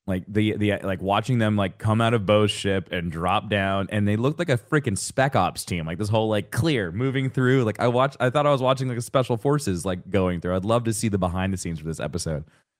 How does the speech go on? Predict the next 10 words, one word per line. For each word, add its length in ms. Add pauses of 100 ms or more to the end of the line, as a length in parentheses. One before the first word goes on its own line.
(140)
Um, 400 (140)
but, 180
like, 200 (140)
ev-, 220 (240)
all 240
of, 160 (380)
all 240
of 220
the, 420
the 100